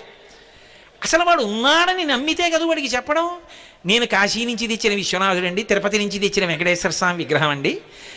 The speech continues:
నేను ఏదో కంచి నుంచి తెచ్చిన అన్నపూర్ణ కా-, కామాక్షి విగ్రహం అండి, ఇవన్నీ నీ తెచ్చిన విగ్రహాలేనండి." కొంత కొ-, అంటే నేను అన్నాను, ఎందుకు అండం, ఎందుకు ఆ మాట అండం, ఎందుకు వదిలిపెట్టేయండి. కానీ ఈ, ఈ విగ్రహాలు, విగ్రహాలు, విగ్రహాలు అన్న మాట మీరు అన్నప్పుడు అవి ఎందుకు పలుకుతాయండి? అవి పరమేశ్వరుడు ఏమిటి?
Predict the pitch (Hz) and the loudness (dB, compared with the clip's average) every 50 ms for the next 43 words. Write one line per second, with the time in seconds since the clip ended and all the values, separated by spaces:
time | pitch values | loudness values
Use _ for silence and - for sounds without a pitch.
0 | - - - - 175 202 220 214 185 170 190 262 277 226 202 214 214 202 - 185 | -20 -14 -4 0 2 2 2 2 2 0 0 0 0 0 0 0 -2 -2 -2 -4
1 | 185 196 - 226 214 226 202 214 202 208 202 - 208 196 180 175 175 180 175 185 | -4 -4 -4 -4 -6 -4 -4 -4 -4 -4 -2 0 0 2 2 2 0 0 0 0
2 | 190 180 196 190 190 175 165 165 - 170 165 151 151 156 151 - - 180 185 185 | 0 0 0 0 0 0 0 2 2 2 2 2 2 0 -2 0 2 2 4 4
3 | 190 190 - - 185 180 175 165 160 165 151 160 160 156 156 170 247 349 - - | 2 0 0 0 0 0 0 2 2 2 2 4 2 2 2 2 0 0 0 -6
4 | - - - - - - 202 196 220 196 208 226 240 233 233 185 185 170 165 208 | -16 -20 -20 -14 -4 -2 2 2 2 2 2 0 0 0 0 -2 -2 -4 -2 -2
5 | 208 202 180 156 147 175 160 175 180 180 175 170 170 175 185 214 208 - 196 196 | -2 -2 -2 -2 0 0 2 2 2 2 2 0 -2 -4 -6 -6 -4 -4 -6 -6
6 | 190 208 202 208 - 185 190 175 214 190 196 196 190 190 180 180 190 202 208 214 | -6 -8 -10 -10 -12 -12 -8 -8 -6 -6 -6 -6 -4 -4 -4 -4 -2 0 0 0
7 | 214 214 208 - 208 220 220 214 214 214 196 185 196 202 196 196 190 190 185 190 | 0 -2 -8 -10 -14 -12 -8 -2 0 2 2 2 2 0 0 0 -2 -2 0 0
8 | 185 180 180 165 175 170 165 165 160 160 160 160 156 156 151 143 - 143 139 135 | 0 0 0 0 -2 -2 -2 -2 -4 -2 -4 -4 -4 -4 -6 -8 -10 -10 -10 -8
9 | 139 143 170 247 262 - - - - - - - - - - - - - - - | -8 -6 -6 -6 -8 -8 -14 -16 -16 -14 -14 -14 -16 -18 -18 -20 -20 -20 -20 -20
10 | - - - 247 240 - - 262 240 214 190 160 160 180 269 285 240 285 311 349 | -12 -6 -4 -4 -4 -2 -2 -2 0 0 0 -2 0 2 2 4 4 4 4 2
11 | 339 320 294 220 208 277 285 262 302 330 349 349 277 247 202 220 254 254 294 311 | 2 0 -2 -4 -2 -2 0 2 2 0 0 0 -4 -4 -2 0 0 2 4 2
12 | 320 330 320 311 311 302 254 247 240 254 302 320 320 311 294 277 240 240 285 294 | 4 2 2 0 0 -2 0 0 0 0 -2 -2 -2 0 0 0 0 -2 -2 -2
13 | 294 339 339 320 277 240 240 285 302 330 330 311 302 294 294 - 320 311 320 330 | -2 -2 -2 -2 -2 -4 -4 -4 -4 -2 -2 -2 -2 -2 -4 -2 -2 -2 -2 0
14 | 330 359 349 339 349 262 214 226 277 302 285 - - 311 330 294 330 320 320 302 | 0 0 0 0 0 0 0 2 2 0 -2 -2 -2 -4 -4 -2 -2 -2 -2 0
15 | 339 339 349 349 349 359 | -2 -2 -2 -2 -8 -10